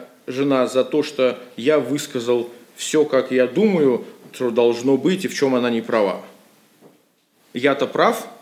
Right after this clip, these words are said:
Похвалит она меня? Точно не похвалит. Ну, я, меня не похвалит. В любом другом слу-, э, ну, в отношении служения я обычно просто привожу примеры из бытовой жизни, э, а не из жизни там,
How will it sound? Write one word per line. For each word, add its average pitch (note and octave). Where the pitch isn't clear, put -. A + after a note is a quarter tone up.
Похвалит A3
она C3
меня? G#2
Точно F#3+
не A2+
похвалит. -
Ну, C#3
я, C#3
меня B2+
не D3
похвалит. G#2
В D3
любом A#3+
другом B3+
слу-, F#3+
э, D#3
ну, G#3+
в F3+
отношении A3+
служения A3
я G3
обычно G3
просто F3
привожу E3+
примеры D#3+
из C#3
бытовой F3+
жизни, B2+
э, A2+
а B2+
не C#3+
из B2+
жизни A#2+
там, G2